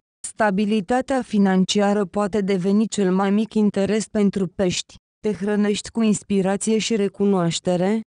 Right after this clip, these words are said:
iar succesul material este doar un plus la toate. Cu toate acestea, profitul va veni de la sine și te va mulțumi din nou în cea de-a treia decadă a lunii decembrie.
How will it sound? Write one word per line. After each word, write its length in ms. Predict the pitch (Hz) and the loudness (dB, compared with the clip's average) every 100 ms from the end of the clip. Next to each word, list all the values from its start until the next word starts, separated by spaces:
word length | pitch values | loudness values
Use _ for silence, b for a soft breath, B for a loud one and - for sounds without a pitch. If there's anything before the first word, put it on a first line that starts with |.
| _ 190 | _ -2
iar 240 | 208 196 | 0 0
succesul 680 | 175 220 - 254 247 254 240 | -2 -6 -4 -4 -2 0 2
material 680 | 220 202 180 196 185 208 214 | 2 2 0 0 0 0 2
este 300 | 214 196 240 | 0 0 -2
doar 280 | 196 208 190 | 0 2 2
un 260 | 190 185 | 2 2
plus 300 | - 233 233 | 0 -2 -2
la 140 | 240 220 | -2 -2
toate. 560 | 196 185 170 160 156 151 _ - | 0 -2 -2 -4 -6 -10 _ -8
Cu 80 | 208 | -6
toate 320 | 175 208 180 | -2 -2 -2
acestea, 720 | 185 170 202 190 208 185 196 233 _ _ | -2 -2 -4 -2 -2 0 -2 -4 _ _
profitul 640 | 226 226 202 220 - 214 | -2 -2 0 -4 -2 -4
va 180 | 180 190 | -2 -2
veni 340 | 165 180 190 | 0 2 4
de 140 | 185 190 | 2 0
la 160 | 185 | 0
sine 460 | 185 - 175 180 214 220 _ - | -2 -2 0 0 -2 -6 _ -6
și 160 | - 202 | -4 0
te 140 | 214 | 0
va 180 | 196 208 | 2 4
mulțumi 520 | 208 214 - 214 220 | 4 2 2 0 2
din 160 | 196 196 | 2 0
nou 200 | 202 214 | 2 2
în 100 | 202 | 2
cea 220 | - 202 | 2 0
de-a 180 | 185 185 | 0 0
treia 360 | - 202 202 | 0 0 0
decadă 460 | 202 196 185 220 220 | 0 -2 0 -2 0
a 80 | 226 | 0
lunii 340 | 208 220 233 | 2 2 2
decembrie. 800 | 208 214 226 190 180 180 175 175 | 0 0 2 2 2 2 0 0